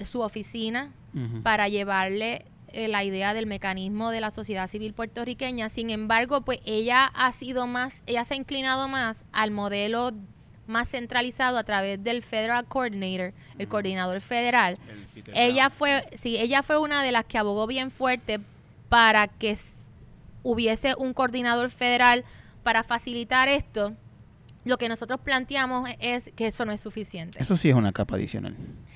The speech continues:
Speaker 1: Bueno, es que realmente él, mm, él viene a conocer. Nosotros
Speaker 2: Lo,
Speaker 1: incluso
Speaker 2: lo,
Speaker 1: nos
Speaker 2: ah,
Speaker 1: reunimos
Speaker 2: se,
Speaker 1: con
Speaker 2: se han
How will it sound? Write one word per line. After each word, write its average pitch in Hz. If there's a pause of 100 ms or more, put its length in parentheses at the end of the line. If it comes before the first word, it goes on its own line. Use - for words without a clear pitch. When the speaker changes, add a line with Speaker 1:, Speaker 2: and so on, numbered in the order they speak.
(200)
Speaker 1:
Bueno, 359
es 339
que 320
realmente 339
él, 285 (220)
mm, 254 (160)
él 277
viene 294 (480)
a 233
conocer. 247
Nosotros 127
Speaker 2:
Lo, 123
Speaker 1:
incluso -
Speaker 2:
lo, 320
Speaker 1:
nos -
Speaker 2:
ah, -
Speaker 1:
reunimos 262
Speaker 2:
se, 320
Speaker 1:
con 320
Speaker 2:
se 254
han 262